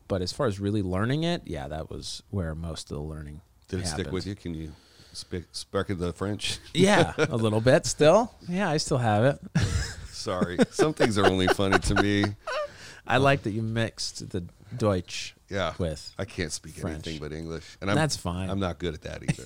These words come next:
Speaker 1: <laughs> That's okay.
Speaker 2: Yeah.
Speaker 1: I'm pretty sure God speaks English. So.
Speaker 2: I think he speaks, uh, all the languages.
Speaker 1: No, he does. Absolutely.
Speaker 2: Wouldn't it be weird if he, there's just one that he's
Speaker 1: There's
Speaker 2: like,
Speaker 1: just it.
Speaker 2: "Sorry, guys.
Speaker 1: I mean,
Speaker 2: Spanish, not for me."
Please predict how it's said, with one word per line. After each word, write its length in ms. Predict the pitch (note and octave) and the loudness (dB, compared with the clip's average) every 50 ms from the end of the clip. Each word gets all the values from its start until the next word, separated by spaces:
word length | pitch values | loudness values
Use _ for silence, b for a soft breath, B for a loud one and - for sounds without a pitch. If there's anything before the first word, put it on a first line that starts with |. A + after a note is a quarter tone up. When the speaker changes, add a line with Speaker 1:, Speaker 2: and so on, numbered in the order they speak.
| A#3+ - | -4 -4
Speaker 1:
<laughs> 120 | - - | -4 -4
That's 240 | - C#3+ C#3 C#3+ - F3 | -2 -2 -2 0 0 0
okay. 360 | D#3+ - - E2 D2+ D#2 - - - D#2 | 0 0 -4 -6 -6 -8 -10 -12 -10 -8
Speaker 2:
Yeah. 240 | D#2+ D2+ D2+ D#2 - - | -8 -8 -8 -12 -14 -16
Speaker 1:
I'm 180 | - A2+ B2 C3+ | -10 -8 -6 -2
pretty 180 | C3 D3+ B2+ G#2+ | 0 0 0 0
sure 180 | - G2 F2 | 0 -2 -2
God 260 | D#2+ D2 C#2 C#2+ C#2+ | -4 -4 -8 -8 -10
speaks 300 | - - - C#2+ - - | -10 -10 -10 -10 -10 -10
English. 480 | C2+ C2+ C#2+ C#2 C2+ - - - - - | -10 -10 -12 -12 -12 -12 -12 -14 -12 -10
So. 100 | - - G#2+ | -10 -8 -8
Speaker 2:
I 60 | B2+ D3 | -8 -8
think 120 | F3+ F#3+ F#3 | -8 -8 -8
he 60 | F#3+ | -10
speaks, 640 | F3+ - - - F3+ E3+ - - - - - - - | -10 -8 -6 -6 -6 -6 -6 -8 -8 -8 -6 -6 -6
uh, 400 | E3 E3 E3 D#3+ D#3+ D#3+ D#3+ D#3 - | -4 -4 -4 -4 -2 -4 -4 -6 -6
all 180 | B2+ D3+ E3 | -6 -6 -6
the 120 | D#3+ - D#2+ | -6 -6 -10
languages. 560 | D2+ D#2 E2 - - - - - - - - | -12 -12 -14 -18 -20 -20 -20 -18 -12 -6 -4
Speaker 1:
No, 140 | A2+ B2+ G#2 | -2 -2 -2
he 80 | E2 F2+ | -2 0
does. 440 | G#2 C3 A#2 - - - - - - | 0 2 2 0 -2 -6 -10 -8 -6
Absolutely. 560 | A2+ G2 F#2+ - - A2+ G#2+ G#2+ - - F2+ - | -6 -4 -4 -4 -4 -2 -2 -4 -4 -8 -10 -6
Speaker 2:
Wouldn't 220 | - A#2 D3+ E3+ D3+ | -2 0 2 2 2
it 140 | C#3+ G2+ G#2 | 0 2 0
be 80 | A2 | 0
weird 240 | G#2 G2+ G2 G2 G2 | 2 4 4 4 2
if 80 | G2 - | 2 0
he, 120 | A#2 A2+ | 0 -2
there's 220 | A2 F2+ A#2+ A2+ F#2+ | 0 0 0 2 2
just 120 | G#2+ G2+ G2 | 0 0 2
one 240 | G#2 G2+ F2+ G2+ | 4 4 6 6
that 80 | G#2+ F#2+ | 6 6
he's 80 | E2 G#2 | 6 8
Speaker 1:
There's 140 | A#2+ A2 G2+ | 8 8 8
Speaker 2:
like, 60 | F#2 | 6
Speaker 1:
just 180 | G#2+ G2+ - G2+ | 4 4 4 2
it. 160 | F2+ D#2+ - - - - | 2 2 0 -6 -14 -14
Speaker 2:
"Sorry, 320 | - - - E2 D2+ C2+ C#2 | -10 -4 -2 -2 -2 -2 -4
guys. 300 | - C#2+ A#1+ A#1+ - - - | -6 -6 -6 -6 -6 -2 2
Speaker 1:
I 80 | B2 C3+ | 4 4
mean, 80 | C#3+ | 4
Speaker 2:
Spanish, 280 | - F2+ F2 - - - | 4 2 0 -2 -4 -2
not 200 | F2 E2+ C#2+ - | -2 -4 -4 -4
for 100 | - E2 | -6 -8
me." 160 | D2 A#1+ | -8 -10